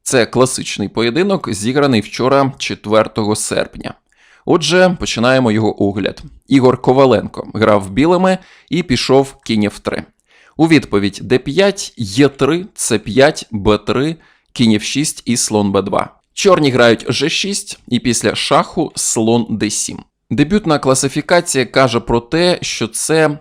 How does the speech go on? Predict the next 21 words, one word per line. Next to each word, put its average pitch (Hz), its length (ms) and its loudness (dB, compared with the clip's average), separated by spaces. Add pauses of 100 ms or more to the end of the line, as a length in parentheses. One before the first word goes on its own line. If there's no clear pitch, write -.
(120)
одна 123 280 2
з - 120 -2
модифікацій 123 840 0
дебюту 110 560 -2
Реті. - 480 -2 (340)
Хоча 156 540 2 (120)
дуже 120 360 0
легко 117 560 2 (280)
це - 160 -2
все 107 280 0
могло 107 360 2
перейти 110 600 -2 (220)
до 107 120 2
однієї 107 340 4
з - 80 -6
позицій 110 600 -2
атаки 107 680 0
Німцовича 107 640 -2
Ларсена. - 580 -2 (360)
До 123 180 0
речі, 113 400 0